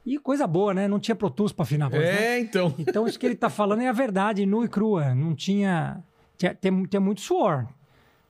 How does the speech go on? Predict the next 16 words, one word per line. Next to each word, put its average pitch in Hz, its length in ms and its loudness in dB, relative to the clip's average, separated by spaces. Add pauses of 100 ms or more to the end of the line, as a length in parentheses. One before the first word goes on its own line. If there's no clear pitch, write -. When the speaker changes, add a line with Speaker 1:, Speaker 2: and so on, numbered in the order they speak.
(160)
Speaker 1:
Porque, 156 520 -2 (300)
como 196 180 -2
era 208 100 0
fita 175 240 -2
de 131 80 0
rolo, 165 420 0 (720)
você 151 220 0
tinha 165 120 -2
que 208 120 -2
emendar. 214 440 0 (920)
Speaker 2:
Emendar 107 360 2
o 117 60 4
quê? 98 380 -2 (640)
Speaker 1:
Às 147 180 2
vezes 190 160 0
palavra. 160 580 -2